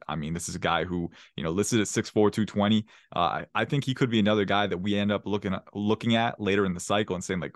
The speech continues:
"This guy's actually a legit athlete." Like, I think he doesn't get enough credit for that sometimes. But,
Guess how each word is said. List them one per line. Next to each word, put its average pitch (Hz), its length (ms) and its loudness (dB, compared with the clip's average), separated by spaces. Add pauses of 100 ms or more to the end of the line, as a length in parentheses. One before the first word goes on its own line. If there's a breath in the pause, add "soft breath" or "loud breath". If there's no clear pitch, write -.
(100)
"This - 160 -6
guy's 107 220 0
actually 82 320 0
a - 20 -2
legit 90 260 0
athlete." 80 480 -2
Like, 87 140 -4
I 90 60 0
think 104 160 0
he 95 100 2
doesn't 90 220 0
get 85 80 0
enough 85 180 -4
credit 90 300 -2
for 71 180 -4
that 73 180 -2
sometimes. 69 480 -6
But, - 260 -2